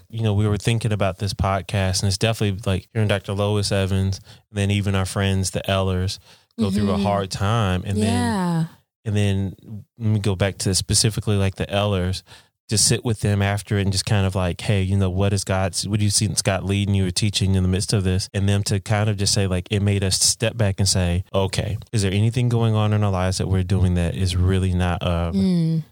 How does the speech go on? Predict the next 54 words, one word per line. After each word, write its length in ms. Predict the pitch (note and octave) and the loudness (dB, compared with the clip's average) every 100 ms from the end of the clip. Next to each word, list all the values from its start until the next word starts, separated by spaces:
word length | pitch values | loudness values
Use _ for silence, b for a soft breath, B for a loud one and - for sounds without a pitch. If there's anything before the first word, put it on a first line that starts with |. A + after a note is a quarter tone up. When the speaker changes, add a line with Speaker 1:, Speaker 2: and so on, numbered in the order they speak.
| _ _ | _ _
Speaker 1:
eternal 400 | - G2 G#2 G2 | -6 0 2 2
significance?" 720 | F2+ F#2 F#2 F2 E2+ - E2 F#3 | 0 0 0 0 0 0 -2 0
Speaker 2:
Really 320 | F#3 F3+ E3+ | 0 2 2
reevaluating. 1120 | E3+ E3+ E3 D#3+ D#3+ E3 E3 D#3+ F3+ G#3+ A#3+ - - | 2 0 0 0 2 2 2 2 2 2 0 -4 -8
Speaker 1:
And 80 | F3+ | -2
I 60 | A2+ | 2
know 120 | A#2+ | 2
Speaker 2:
Mm-hmm. 40 | |
Speaker 1:
that's, 180 | A#2 G#2+ | 0 0
like, 140 | G#2+ G2 | -2 -2
a 40 | |
hard 200 | F#2+ A2+ | -2 0
way. 140 | G#2 | 0
There's, 340 | F#2+ G#2 G#2+ - | 0 0 0 0
like, 160 | G2 | -2
there's 200 | - G2 | 0 -2
parts 280 | - A2 G2+ | 0 -2 -2
of 60 | G#2 | 0
their 100 | G2+ | 0
job, 300 | G2 G2 F#2+ | 2 0 0
like, 100 | F#2+ | 2
"Nope, 240 | G#2 - | 0 0
God 180 | - G2 - | -2 -2 0
put 160 | G#2 | 0
us 80 | F#2+ | 0
here 160 | - F#2+ | -2 0
on 120 | F2 | 0
this 100 | F2 | 0
job, 320 | - E2+ E2+ | 0 0 0
so 80 | F#2+ | 2
we're 100 | G2+ | 2
gonna 160 | F#2+ | 2
stay 200 | E2+ G2 | 0 0
here 260 | E2+ G2+ E2+ | 0 0 2
on 160 | E2+ E2+ | 2 2
this." 320 | D#2+ G2+ - - | 2 0 -4 -2
Speaker 2:
Right, 400 | G3 F3+ E3+ E3+ - | 0 0 -2 -4 -4
Speaker 1:
You 60 | |
know, 100 | G2 | -2
God 200 | F2+ G2 | 0 0
Speaker 2:
right. 80 | F#2 | 0
Speaker 1:
wants 260 | G2+ G#2 - | 0 0 0
me 80 | G#2+ | 0
to 60 | |
do 180 | G2 G2+ | 2 0
that 160 | G2 - | 0 -2
speaking 380 | - G2+ G2 | -2 0 0
engagement 520 | F#2 F#2 F#2 E2+ F2+ - | 0 2 0 0 -2 0
or 300 | F#2 F2 E2+ | 0 0 0
write 180 | F#2+ F#2 | -2 0
this 160 | G2 - | -2 -2
book 280 | F#2+ F2+ | -2 -2
or 40 | F2+ | -2
whatever. 420 | G2 A#2 F2+ F2+ | 0 0 0 -4